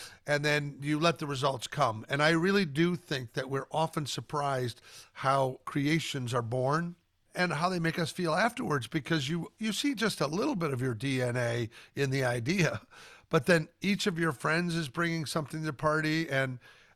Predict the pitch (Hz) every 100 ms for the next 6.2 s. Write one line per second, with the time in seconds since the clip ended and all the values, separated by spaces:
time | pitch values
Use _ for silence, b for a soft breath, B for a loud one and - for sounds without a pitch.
0 | - 156 160 208 226 262 190 - 165 160
1 | 101 147 147 156 165 151 208 190 185 170
2 | 165 147 165 202 180 - 160 139 143 127
3 | - B B 151 160 147 143 131 156 156
4 | 147 147 139 127 120 147 131 123 - 117
5 | 117 139 147 - 147 160 160 156 139 -
6 | 110 104